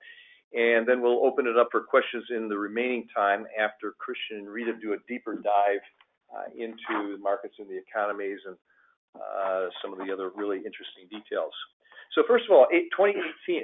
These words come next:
uh, twenty seventeen was a great year, uh, and we haven't had time to recover because twenty eighteen is off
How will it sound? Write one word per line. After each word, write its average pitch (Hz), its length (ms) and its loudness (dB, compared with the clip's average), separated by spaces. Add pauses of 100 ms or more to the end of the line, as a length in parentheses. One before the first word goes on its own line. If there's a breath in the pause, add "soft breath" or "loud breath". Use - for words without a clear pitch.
uh, 131 40 -6 (120)
twenty 185 300 0
seventeen 151 400 0
was 113 100 0
a 107 60 -6
great 151 340 0
year, 95 280 -2 (460 soft breath)
uh, 110 420 2 (140)
and 123 360 0
we 120 120 -4
haven't 139 220 4
had 117 240 0
time 131 140 4
to 117 60 -4
recover 110 400 0
because 110 260 -2 (120)
twenty 139 240 0
eighteen 127 540 -4
is 117 100 -4 (160)
off 120 200 4